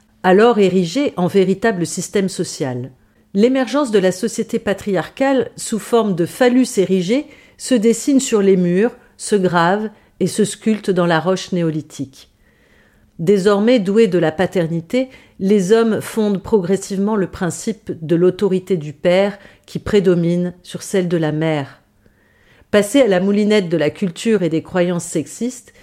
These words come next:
les différences physiologiques ont donné naissance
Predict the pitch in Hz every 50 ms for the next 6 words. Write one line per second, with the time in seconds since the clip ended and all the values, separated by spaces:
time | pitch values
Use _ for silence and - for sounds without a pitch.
0 | - - - _ _ 190 190 214 190 220 269 277 277 311 285 311 311 302 - -
1 | - 277 254 226 226 233 220 226 220 190 196 254 285 277 - - - - - 190
2 | 196 185 202 233 240 269 269 226 214 202 196 - - 226 226 233 226 -